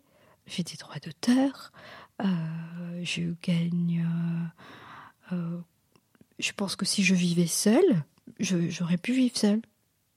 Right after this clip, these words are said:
Payer mon loyer, et cetera, euh, ça, ça aurait marché. Mais ça marche quelques années. Après, il faut continuer à, tu vois. Mon dernier livre n'a pas beaucoup marché,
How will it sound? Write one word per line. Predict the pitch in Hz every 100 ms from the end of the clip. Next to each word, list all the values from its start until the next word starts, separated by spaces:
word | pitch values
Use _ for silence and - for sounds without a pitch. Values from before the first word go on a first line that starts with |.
| _
Payer | - 170 165
mon | 170
loyer, | 170 147 156 180 208 208 208 208
et | 175
cetera, | - - 160 175 196 196
euh, | 190 175 180 180 -
ça, | - - 180 180
ça | - 190
aurait | 185 190
marché. | 190 - 214 - - - - - _
Mais | 196
ça | 208
marche | 185 190 - - _
quelques | - 180 185 180
années. | 202 269 277 202
Après, | 170 - 196
il |
faut | -
continuer | - 185 - 170 185 190 151
à, | 135 151 156 160 -
tu | 220
vois. | 226 202 - _ - - -
Mon | 202
dernier | 190 170 170 170
livre | 185 185
n'a | 165
pas | 165
beaucoup | 170 185 -
marché, | 175 175 - 254 233